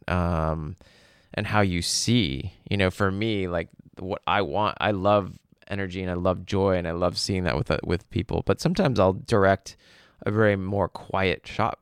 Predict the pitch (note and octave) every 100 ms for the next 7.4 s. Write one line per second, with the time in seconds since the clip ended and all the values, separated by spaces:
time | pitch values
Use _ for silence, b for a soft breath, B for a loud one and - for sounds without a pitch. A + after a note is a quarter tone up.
0 | _ - - - - - - - G#2 _
1 | _ - - G1+ - - F#2 F2 - -
2 | E2+ F2+ F#2 G2 A2+ - D#2+ C#2+ - -
3 | - - E2 G1+ B1+ A#1+ - B1+ - G#2
4 | _ b b b b b b F2 D#2+ -
5 | A1 G1+ - - C3 G#2+ G2 D#2+ A2+ F2
6 | - G#2+ - G#2 - A#2 A#2+ A#2 A#2+ G2+
7 | F#2+ F#2 -